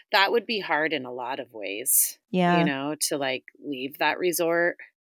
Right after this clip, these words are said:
Speaker 2: Yeah. So I think, I, I can't really tell, but it looks like I, I Google mapped it. It's the right distance from the trailhead and the fish hatchery. So I'm guessing this is it.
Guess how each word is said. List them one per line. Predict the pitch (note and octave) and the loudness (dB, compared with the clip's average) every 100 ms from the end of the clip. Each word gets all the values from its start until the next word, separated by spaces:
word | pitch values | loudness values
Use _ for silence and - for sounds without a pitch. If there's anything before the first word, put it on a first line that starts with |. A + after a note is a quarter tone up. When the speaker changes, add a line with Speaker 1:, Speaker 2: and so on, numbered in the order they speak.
| - | -6
Speaker 2:
Yeah. | F3 D#3+ F3+ - | -2 0 0 -4
So | - F#3+ F#3 F3 F#3 _ _ - _ _ _ - | 0 4 6 6 2 _ _ -20 _ _ _ 0
I | F#3 | 2
think, | F#3+ - - A3 F3+ - - - | 0 -6 2 4 4 -4 -6 0
I, | G3 - | 0 2
I | F3+ | -2
can't | - G#3+ - F3 | 2 0 0 -2
really | E3+ F3 E3+ F#3 | 2 2 2 -2
tell, | - D#3+ D#3 D#3 F#3+ - - | -2 0 2 2 -2 -6 -10
but | F3 F3 E3+ - | 2 6 6 4
it | F3+ - | -2 0
looks | F3+ F#3 - | 0 -2 2
like | F#3 F3 - - | 2 2 -4 0
I, | F3+ F3 - | 2 2 -2
I | E3+ | -2
Google | E3+ F3+ G#3 | 0 2 4
mapped | G3 F3+ - F3+ | 4 4 2 2
it. | F3+ E3+ | 4 2
It's | F3 E3+ - - | -2 -4 -8 -2
the | E3+ | 0
right | E3 F3 F3 | 4 2 2
distance | F#3 - F3 F3 | -6 -4 -4 -2
from | - F3 | 0 0
the | E3+ | 0
trailhead | - E3+ E3+ E3 D#3+ D#3 - | 0 2 2 0 0 0 -2
and | D3+ D#3 D#3+ | -2 -2 -2
the | D#3+ | -4
fish | - D3 | -4 -4
hatchery. | G3 C3+ - C3+ C#3 | -2 -4 -4 -4 -4
So | - C#3 - | -2 -2 -2
I'm | C#3+ F3 | -6 -6
guessing | - - D3 D3+ | -6 -4 -2 -2
this | - | -4
is | E3 D#3 | -4 0
it. | C#3 | 0